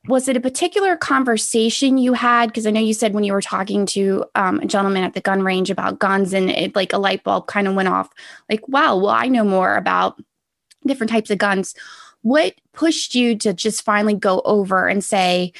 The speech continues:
the edge, like, "Yeah, I'm gonna do this," where no longer you're like, "I'm not, I don't need more training." I, I mean, obviously you, you wanna keep training and learning and growing about the industry. But when you was like, "Enough's enough,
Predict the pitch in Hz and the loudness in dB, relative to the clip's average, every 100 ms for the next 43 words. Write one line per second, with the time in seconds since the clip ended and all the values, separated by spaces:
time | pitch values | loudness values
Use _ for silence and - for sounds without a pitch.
0 | - - _ 214 175 202 196 180 - - | -20 -20 _ -2 0 2 0 0 -6 -6
1 | - 208 185 - 220 202 202 214 214 202 | -4 -2 -2 -2 0 2 2 2 0 0
2 | 180 190 190 - - - - 190 196 208 | -2 -2 0 -2 -2 -6 -2 0 2 2
3 | 208 208 208 202 196 190 - 226 226 208 | 2 0 0 0 2 0 0 0 2 2
4 | - - - 226 240 247 220 208 - 220 | -2 -6 -2 0 2 2 2 0 0 0
5 | 208 208 202 - 226 226 220 240 240 233 | 0 0 -2 -2 0 2 0 0 0 0
6 | 208 214 - 220 214 196 - 202 - 220 | 0 0 0 2 2 0 -4 -8 -4 0
7 | 208 202 190 196 196 190 180 180 240 269 | 2 2 2 2 2 2 2 2 2 2
8 | 247 196 87 76 - _ - 208 185 185 | 0 0 0 -2 -4 _ -2 0 0 -2
9 | - 185 180 180 - - - - _ 226 | -2 0 0 -2 -10 -18 -18 -20 _ 0
10 | 202 214 220 226 240 214 214 - 202 185 | 2 2 2 4 2 2 0 0 0 0
11 | 190 - 214 202 202 208 190 185 | -2 -2 2 2 0 0 2 2